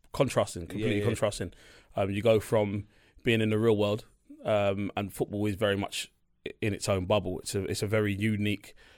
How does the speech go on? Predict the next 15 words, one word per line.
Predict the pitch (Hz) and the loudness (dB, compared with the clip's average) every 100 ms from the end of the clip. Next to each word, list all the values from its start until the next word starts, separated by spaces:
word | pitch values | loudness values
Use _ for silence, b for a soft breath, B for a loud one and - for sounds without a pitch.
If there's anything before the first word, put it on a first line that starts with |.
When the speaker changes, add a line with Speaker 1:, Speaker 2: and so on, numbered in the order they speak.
| b - | b -4
Speaker 1:
uh, | 95 92 92 | 0 0 0
environment, | 95 95 117 101 92 - | -2 6 6 6 2 -6
um, | - 90 92 110 | -8 -6 -6 0
much | 113 - | 0 0
like | 98 107 | -4 -2
being | 104 | -4
in | 95 | -4
the | |
fire | - 120 101 | 4 4 4
service, | 101 87 90 | -2 -6 -4
a | |
very, | 101 101 | 0 0
very | 92 95 95 | 0 0 0
unique | 98 98 90 | -2 -4 -6
environment. | 92 110 101 95 | -2 2 2 2